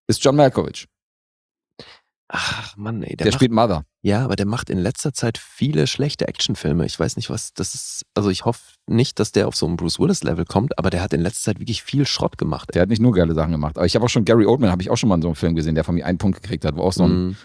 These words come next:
Speaker 1: Chef in so einer Zentrale gespielt hat. So ein ganz schlimmer Actionfilm. Aber gut. Die eliminieren jedenfalls alle Zeugen, doch die stellen fest, dass von diesen Cäsium-Einheiten fehlen einige.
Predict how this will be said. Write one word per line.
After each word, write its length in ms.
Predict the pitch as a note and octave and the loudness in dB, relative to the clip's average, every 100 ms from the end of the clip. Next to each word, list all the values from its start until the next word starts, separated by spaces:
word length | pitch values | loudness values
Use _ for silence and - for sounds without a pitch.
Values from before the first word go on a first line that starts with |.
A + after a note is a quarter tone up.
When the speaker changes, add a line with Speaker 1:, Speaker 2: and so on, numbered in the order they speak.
| _ _ | _ _
Speaker 1:
Chef 240 | - F#2+ | 0 2
in 80 | F#2 | 4
so 80 | E2+ | 2
einer 100 | E2+ | 2
Zentrale 360 | F2+ - F2 | 0 0 0
gespielt 280 | F2 D2 F2+ | 0 0 0
hat. 80 | D2+ | 0
So 60 | D#2+ | 0
ein 60 | |
ganz 280 | D#2 G#2 - | 0 0 0
schlimmer 280 | - F#2 F2+ | 0 2 2
Actionfilm. 500 | D#2 - D#2+ C#2 D#2+ _ _ _ _ _ _ _ _ _ _ _ _ | -2 -8 -8 -8 -10 _ _ _ _ _ _ _ _ _ _ _ _
Aber 160 | - A#2 | 0 2
gut. 220 | G2+ F2+ - _ _ _ _ _ _ _ _ _ _ _ _ _ _ _ _ _ _ - | 2 0 -4 _ _ _ _ _ _ _ _ _ _ _ _ _ _ _ _ _ _ 2
Die 140 | B2 | 4
eliminieren 360 | C3 B2+ D3 D#3 | 6 8 8 6
jedenfalls 320 | C3+ C3+ - | 4 2 2
alle 180 | B2+ C#3 | 2 2
Zeugen, 400 | C#3 C3+ D#3 C3 - | 2 2 0 -2 0
doch 180 | B2+ | 0
die 360 | - A2+ A2+ A2 - | 2 2 4 2 -4
stellen 280 | - A#2+ A#2 | 0 4 4
fest, 360 | B2+ B2+ - A2+ | 4 0 2 2
dass 180 | A#2 | 2
von 160 | - G#2+ | 2 2
diesen 300 | G#2 G2 G2+ | 2 2 -2
Cäsium-Einheiten 1160 | - C3 B2+ C3 C3+ A#2+ A#2 A#2+ A2+ A#2 A#2 A2+ _ _ _ - | 2 2 4 4 2 2 2 4 4 4 -2 -4 _ _ _ -16
fehlen 340 | - C3+ G2+ | 2 4 6
einige. 340 | D#2 D#2 D2 | 2 -2 -6